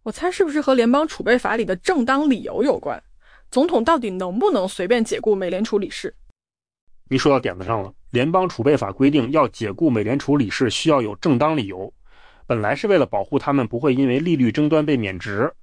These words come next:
Speaker 2: 库克和鲍威尔都觉得特朗普就是因为利率的事儿才针对他们的。
Speaker 1: 那特朗普那边怎么说？
Speaker 2: 特朗普团队的说法就是正当理由由总统说了算。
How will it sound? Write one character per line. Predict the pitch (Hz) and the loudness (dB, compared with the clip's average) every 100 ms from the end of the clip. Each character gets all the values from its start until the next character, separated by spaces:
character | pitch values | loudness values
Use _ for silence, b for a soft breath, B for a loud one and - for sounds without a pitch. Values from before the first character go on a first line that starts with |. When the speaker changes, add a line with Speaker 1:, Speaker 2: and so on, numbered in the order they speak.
| - - - | -20 -20 -12
Speaker 2:
库 | - 196 | -2 0
克 | 190 151 | 2 0
和 | |
鲍 | 160 175 | 2 2
威 | 165 | 4
尔 | 127 | 2
都 | 175 180 | 2 0
觉 | 113 | 2
得 | 123 | 0
特 | - | 0
朗 | 139 160 | -2 0
普 | 107 | -2
就 | - 165 | 0 0
是 | 117 | 2
因 | 131 | 0
为 | 143 | 2
利 | 147 | 2
率 | 135 | 4
的 | 123 | 2
事 | 107 | 0
儿 | 104 | -2
才 | 107 | -4
针 | 139 | -2
对 | 131 98 | -2 -2
他 | 113 | -4
们 | 101 | -6
的。 | 92 - _ _ _ _ _ - | -10 -18 _ _ _ _ _ -4
Speaker 1:
那 | 359 | 0
特 | 320 | 2
朗 | 320 | 2
普 | 262 | 2
那 | 208 | 0
边 | 247 254 | 2 2
怎 | |
么 | 202 | 0
说？ | - 170 202 - - _ _ _ _ _ _ _ - | -8 -10 -10 -20 -20 _ _ _ _ _ _ _ -4
Speaker 2:
特 | 175 | 0
朗 | 202 | 0
普 | 143 | 0
团 | 110 | -4
队 | 156 | -4
的 | 110 | -2
说 | 139 | -2
法 | 107 | -2
就 | 110 | -4
是 | 107 - | -10 -2
正 | 185 131 | 2 4
当 | 151 151 | 2 -2
理 | 95 | -8
由 | 95 139 - | -8 -8 -6
由 | 123 135 | -4 -2
总 | 135 | -2
统 | 147 101 | -4 -4
说 | 131 | 0
了 | 131 | 0
算。 | 139 107 | 0 -6